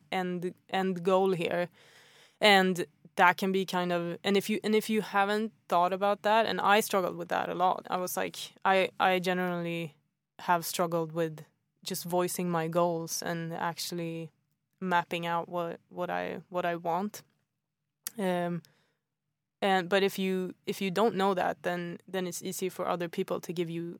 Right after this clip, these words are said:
advice and, and, like, don't, and I would say also just, like, try, try to find it within yourself as well,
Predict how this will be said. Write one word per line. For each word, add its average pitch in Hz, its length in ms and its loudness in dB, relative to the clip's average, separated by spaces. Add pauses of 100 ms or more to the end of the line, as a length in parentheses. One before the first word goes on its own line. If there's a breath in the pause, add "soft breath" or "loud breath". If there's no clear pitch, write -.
(120)
advice 180 640 -2
and, 175 460 -4 (880)
and, 202 160 0
like, 196 160 2 (100)
don't, 202 460 4
and 202 160 2
I 196 120 6
would 196 180 0
say 196 240 2
also 202 440 4
just, 175 200 -4
like, 170 120 -2
try, 196 480 4
try 208 300 4
to 196 100 0
find 180 300 2
it 165 100 0
within 170 300 -6
yourself 165 500 -2
as 170 160 -10
well, 175 360 -2